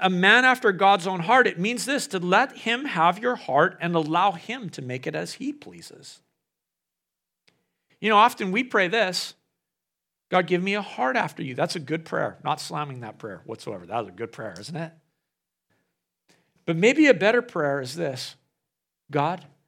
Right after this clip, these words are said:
set your heart on me." Lord, I ask you to set your heart on me. See, that's what Dave, that was what was different about David.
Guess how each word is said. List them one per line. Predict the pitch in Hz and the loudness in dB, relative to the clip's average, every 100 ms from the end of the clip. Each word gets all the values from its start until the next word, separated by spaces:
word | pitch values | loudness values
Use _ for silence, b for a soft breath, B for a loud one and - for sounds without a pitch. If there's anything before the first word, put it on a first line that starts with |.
| _ _ _ _ _ | _ _ _ _ _
set | - - 147 - | -10 -4 -4 -4
your | 147 | -10
heart | - 131 123 | -10 -8 -8
on | 107 98 95 | -10 -16 -16
me." | 101 82 _ _ _ _ _ _ _ _ _ _ _ _ _ _ _ _ _ _ _ | -16 -16 _ _ _ _ _ _ _ _ _ _ _ _ _ _ _ _ _ _ _
Lord, | 160 240 269 | 2 4 6
I | 226 | 4
ask | - 202 233 - | 2 -2 -2 -4
you | 277 | -6
to | 233 | -4
set | - 202 208 | -4 -4 -4
your | 202 | -4
heart | 170 | -4
on | 196 | -6
me. | 190 | -6
See, | - | -6
that's | 208 247 | -4 -2
what | 302 185 135 123 | 0 0 -2 -2
Dave, | 143 143 160 - | 2 2 0 0
that | 165 262 | 2 2
was | 214 143 | -2 -2
what | 160 160 | -4 -2
was | 131 110 | -6 -8
different | - 175 - 127 | -8 -8 -8 -12
about | 107 98 95 | -12 -16 -16
David. | 107 98 90 90 | -16 -16 -16 -20